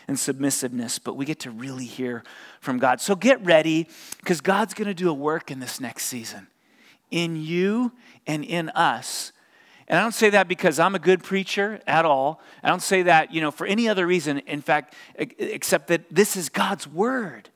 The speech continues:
This is God's word, and he will work in us. He's gonna do something great. So pray for, pray for me. I will ask for that and for the other preachers as we go through First Corinthians, that God might give us in wisdom and insight and clarity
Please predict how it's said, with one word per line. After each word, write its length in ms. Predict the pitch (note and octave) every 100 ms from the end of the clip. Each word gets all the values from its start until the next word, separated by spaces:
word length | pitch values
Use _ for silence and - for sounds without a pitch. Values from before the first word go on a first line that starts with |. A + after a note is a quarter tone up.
| _ _ _ _ -
This 240 | F3+ -
is 120 | F#3+
God's 380 | - E3 D#3 -
word, 260 | D3+ D3 C#3
and 120 | C3
he 340 | B2+ - G#3+ A3
will 220 | G3+ D#3+
work 440 | D3+ E3 D3+ - - - _ _
in 220 | A3+ A#3+
us. 440 | G3 A#2 - - - - -
He's 280 | - G#3 A3+
gonna 200 | G3 F#3
do 100 | F3
something 180 | D#3 E3+
great. 160 | D#3 -
So 100 | E3+
pray 320 | - A3 B3
for, 300 | - G#3 E3 - - -
pray 240 | G3+ B3+
for 220 | - B3+
me. 240 | F#3+ D3+ G3
I 100 | D#3+
will 220 | F3+ A3+
ask 240 | F3 -
for 80 | -
that 160 | D#3 G#3
and 80 |
for 80 | G3+
the 140 | D#3 D3+
other 200 | E3+ G3
preachers 600 | F3+ D3 - F#3 B3 -
as 200 | D#3 C3+
we 80 | C#3+
go 160 | D3
through 180 | D3 D#3
First 260 | C3 D3+ C#3
Corinthians, 640 | - C3 B2+ D3+ A3+ - - - - -
that 320 | C#3+ D#3+ -
God 320 | E3 D3+ F3+
might 300 | D#3+ E3+ D#3
give 160 | C#3 E3
us 160 | D#3 D#3+
in 260 | E3+ E3+
wisdom 440 | D3+ D#3+ D#3 G3+ G#3+
and 120 | -
insight 640 | C#3 G3+ - G3 F#3+ A3
and 120 | B2
clarity 680 | - C#3+ D#3 G3 G#3 A3+ A#3+